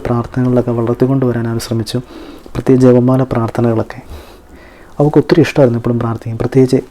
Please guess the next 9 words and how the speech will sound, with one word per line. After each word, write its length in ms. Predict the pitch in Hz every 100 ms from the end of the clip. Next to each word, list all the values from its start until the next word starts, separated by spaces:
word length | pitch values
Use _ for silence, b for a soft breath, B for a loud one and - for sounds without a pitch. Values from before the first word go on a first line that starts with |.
| -
അവളുടെ 340 | 139 143 147
ഒരു 200 | 147 147
പ്രത്യേകത 460 | 143 127 131 131 131
ഈശോയുടെ 360 | 123 120 131 131
ഫോട്ടോയൊക്കെ 440 | 123 120 131 120
എടുത്ത് 180 | 110 -
ഇങ്ങനെ 160 | 117
ധ്യാനിക്കുക 460 | 117 117 113 120 127
എന്നുള്ളതാണ്. 440 | 117 113 110 107